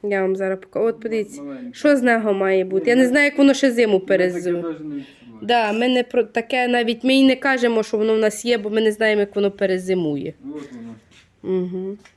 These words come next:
Speaker 1: Вон, Клемент-, а ну покажи.
Speaker 2: Да, Клементин.
Speaker 1: Клементин, бачите, маньонька. І
Speaker 2: Ага.
Speaker 1: хто його знає, як вона цю зиму пере-, переживе.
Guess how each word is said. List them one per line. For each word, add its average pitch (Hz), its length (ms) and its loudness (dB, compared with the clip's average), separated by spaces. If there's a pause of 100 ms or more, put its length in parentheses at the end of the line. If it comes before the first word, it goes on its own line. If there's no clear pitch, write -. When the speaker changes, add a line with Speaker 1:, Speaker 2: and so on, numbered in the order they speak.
(140)
Speaker 1:
Вон, 190 240 -6
Клемент-, 226 520 -2
а 202 60 -6
ну 196 80 -4
покажи. 180 300 -10
Speaker 2:
Да, 190 160 -6
Клементин. 135 580 -12
Speaker 1:
Клементин, 226 580 0
бачите, 233 420 -2
маньонька. 202 520 -2
І 226 280 -4
Speaker 2:
Ага. 233 120 -10
Speaker 1:
хто 269 120 2
його 226 180 2
знає, 202 180 0
як 196 140 -4
вона 208 180 -2
цю 196 180 -10
зиму 190 280 -2
пере-, 180 400 0
переживе. 180 720 0